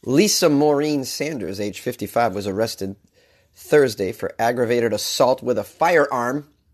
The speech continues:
or as we say in Boston, firearm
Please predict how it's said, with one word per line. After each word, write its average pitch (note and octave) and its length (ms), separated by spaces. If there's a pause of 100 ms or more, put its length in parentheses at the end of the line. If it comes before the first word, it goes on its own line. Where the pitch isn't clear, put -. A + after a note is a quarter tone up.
(640)
or C3+ 140
as B2 140
we B2+ 60
say B2+ 200
in A#2+ 120
Boston, A#2+ 460 (280)
firearm B2+ 880